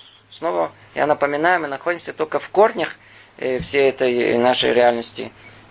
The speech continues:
Э, дальше мы это более подробнее разберём. Но уже сейчас, уже в самом начале, в самых-самых корнях, которые есть, уже заложено что? Тот самый основной вопрос, который всех так нас волнует.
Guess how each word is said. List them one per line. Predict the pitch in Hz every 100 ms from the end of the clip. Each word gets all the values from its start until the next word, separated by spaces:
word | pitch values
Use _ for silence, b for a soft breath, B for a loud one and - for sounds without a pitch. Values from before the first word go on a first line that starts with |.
| -
Э, | 117 110 110 107 110
дальше | 113 139 139
мы | 143 139
это | 139 131 -
более | 131 131 131
подробнее | 131 131 170 208 160
разберём. | 131 117 117 107 -
Но | 135
уже | 147 170
сейчас, | 170 170 - 202 180 160
уже | 156
в | -
самом | 196 220 220 208
начале, | 208 - 196 190 170
в | -
самых-самых | 185 220 202 220 190 170
корнях, | 175 180 202 240
которые | - - 165 156
есть, | 156 190 -
уже | - 185
заложено | 160 151 170 175 165
что? | 143 - 196
Тот | 208 -
самый | 170 165
основной | - - - -
вопрос, | - 175 -
который | 180 - -
всех | - -
так | - -
нас | 190 -
волнует. | 175 170 220 220